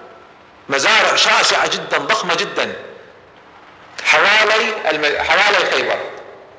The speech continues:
المنطقة التي حوالي خيبر كلها مزارع، وبالذات النخيل. فكان الزراع قبل أن يخرجوا من حصون خيبر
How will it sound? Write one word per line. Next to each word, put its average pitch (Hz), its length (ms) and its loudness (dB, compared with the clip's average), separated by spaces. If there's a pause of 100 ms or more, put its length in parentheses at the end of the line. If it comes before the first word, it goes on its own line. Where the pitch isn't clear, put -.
(140)
المنطقة 175 460 0
التي 165 240 0
حوالي 190 380 2
خيبر 214 400 0
كلها 220 260 0
مزارع، 170 640 2
وبالذات 180 400 0
النخيل. 156 500 0 (720)
فكان 240 420 4
الزراع 214 540 2 (460)
قبل 247 180 2
أن 208 140 2
يخرجوا 214 400 2
من 185 220 -2
حصون 214 260 0
خيبر 151 580 0